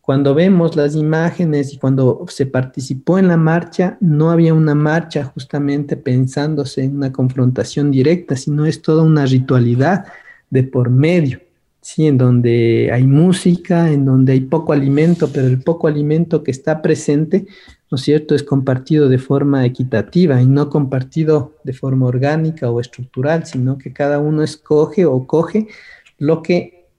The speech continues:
piensa que puede coger y que le va a beneficiar al otro. Entonces, hay códigos que forman parte de esas prácticas ritualísticas en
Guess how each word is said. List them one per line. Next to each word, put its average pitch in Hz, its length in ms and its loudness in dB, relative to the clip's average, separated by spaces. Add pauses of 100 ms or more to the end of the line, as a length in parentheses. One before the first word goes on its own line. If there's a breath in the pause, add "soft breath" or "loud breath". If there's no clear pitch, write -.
(100)
piensa 175 580 0
que 139 120 -8
puede 147 400 0
coger 156 680 -4
y 135 160 -8
que 127 160 -4
le 120 140 -2
va 131 140 -2
a 139 40 -2
beneficiar 131 640 -6
al 117 120 -8
otro. 131 240 -4
Entonces, 135 560 -6 (340 soft breath)
hay 165 200 0
códigos 165 800 -2 (100)
que - 100 -20
forman 143 520 -6
parte 139 440 -4
de 131 320 0
esas 131 380 -4
prácticas 127 760 -8
ritualísticas 127 920 -8
en 131 320 -18